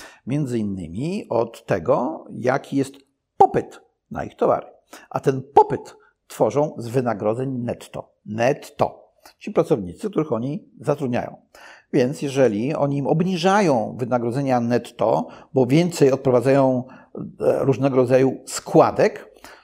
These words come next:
to siłą rzeczy popyt na te towary w tym segmencie misi jest niższy. Więc z jakiegoś powodu jest tak,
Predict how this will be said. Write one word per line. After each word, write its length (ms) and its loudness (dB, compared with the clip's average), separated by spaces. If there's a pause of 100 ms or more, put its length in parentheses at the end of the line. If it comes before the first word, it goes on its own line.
(120)
to 300 -2 (100)
siłą 300 2
rzeczy 280 0
popyt 580 -2 (140)
na 200 -4
te 180 -2
towary 600 0
w 40 -20
tym 180 -8 (120)
segmencie 580 -4 (100)
misi 460 -6
jest 360 -6 (440)
niższy. 580 -4 (540)
Więc 240 0
z 200 2
jakiegoś 380 4
powodu 840 4
jest 440 0
tak, 440 -2